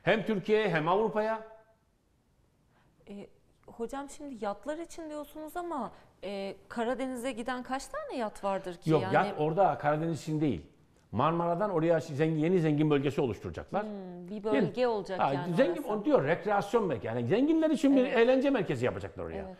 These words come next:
Speaker 1: Yeni, yeni bir zengin, e, nüfus gelecek, yurt dışından da gelecek.
Speaker 2: Ama mesela Esenyurt'tan, Esenyurt yakınından da geçecek. Esenyurt hiç öyle bir bölge değil
Speaker 1: E,
Speaker 2: aslında.
Speaker 1: alırlar milletin malını.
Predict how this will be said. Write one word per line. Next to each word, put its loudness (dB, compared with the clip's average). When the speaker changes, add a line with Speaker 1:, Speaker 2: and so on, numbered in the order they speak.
Speaker 1:
Yeni, 4
yeni 6
bir 2
zengin, 2
e, -8
nüfus 2
gelecek, 2
yurt -2
dışından 2
da 2
gelecek. -2
Speaker 2:
Ama -6
mesela -4
Esenyurt'tan, -8
Esenyurt -8
yakınından -6
da -6
geçecek. -10
Esenyurt -10
hiç -14
öyle -6
bir -10
bölge -8
değil -6
Speaker 1:
E, 4
Speaker 2:
aslında. 2
Speaker 1:
alırlar 4
milletin -2
malını. -4